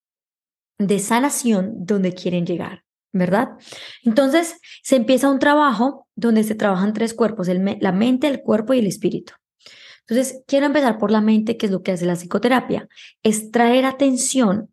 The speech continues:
a esta mente de mico que nosotros tenemos, que todo el tiempo está maquinando un montón de cosas y que nosotros,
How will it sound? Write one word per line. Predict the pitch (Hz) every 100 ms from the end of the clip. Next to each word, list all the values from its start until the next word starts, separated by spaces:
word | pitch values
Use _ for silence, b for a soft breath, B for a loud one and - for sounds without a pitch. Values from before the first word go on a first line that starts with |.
| -
a | 202 196
esta | 185 208
mente | 208 226 254 254 269
de | 269 254
mico | 262 247 233
que | 233
nosotros | 240 233 233 220
tenemos, | 220 247 247 202 220 214 B B B
que | 220
todo | 220 254 269
el | 285 285
tiempo | 285 262
está | 269 277
maquinando | 277 277 254 226 226
un | 233
montón | 247 233 254
de | 247
cosas | 269 226 208 214 B B B
y | 247 -
que | 233
nosotros, | 196 185 - 269 269 185 170 -